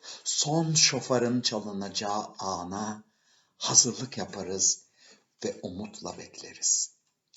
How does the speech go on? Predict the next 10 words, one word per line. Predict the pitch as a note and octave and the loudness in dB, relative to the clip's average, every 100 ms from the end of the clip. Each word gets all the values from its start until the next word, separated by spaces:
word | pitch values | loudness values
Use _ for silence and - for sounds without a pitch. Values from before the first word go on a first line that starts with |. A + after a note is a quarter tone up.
| _ B2+ | _ 0
Birbirimizi | A2 A2 F#2 F2 - - | 0 0 -4 0 0 0
de | G2+ F#2 F#2 - _ _ _ | -4 -4 -8 -16 _ _ _
bu | B2+ | -2
sözlerle | - G#2 F2+ F2+ E2 E2 F2 - - _ _ _ - | 0 0 0 -4 -8 -8 -10 -14 -20 _ _ _ -16
teselli | - - E2 D#2+ D#2 - | -2 -2 -2 -8 -14 -14
ederiz. | - - - - - - _ _ _ _ - - - - - | -16 -16 -6 0 0 -2 _ _ _ _ -14 -10 -8 -8 -4
Ayette | A2+ A2+ A#2 A#2+ C#3 B2 | -2 0 -2 0 2 2
dediği | F#2+ G2+ G2 | 0 -4 -6
gibi | F#2+ - E2+ - _ _ _ _ - | -6 -10 -12 -14 _ _ _ _ 2
dünyada | C3 A#2 B2 B2+ B2+ B2 B2+ - | 4 8 8 8 10 10 8 4